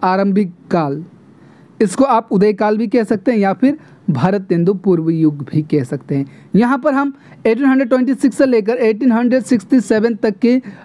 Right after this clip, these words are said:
पत्रिकाओं की चर्चा करेंगे। हिंदी जगत की प्रथम पत्रिका की बात करें तो इसका श्रेय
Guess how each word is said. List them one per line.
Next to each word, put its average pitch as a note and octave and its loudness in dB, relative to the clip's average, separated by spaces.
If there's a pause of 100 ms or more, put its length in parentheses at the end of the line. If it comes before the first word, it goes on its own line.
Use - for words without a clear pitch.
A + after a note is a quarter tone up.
पत्रिकाओं G3+ 0
की B3+ -2
चर्चा E3+ -2
करेंगे। C3+ -6 (300)
हिंदी D4+ 2 (1500)
जगत A#3+ 0
की A3 0 (120)
प्रथम C#4+ -2
पत्रिका C#4+ -2
की D#4+ 0
बात G3+ -2
करें D#3 -2 (280)
तो B3+ 0
इसका C#4 0
श्रेय G#3 0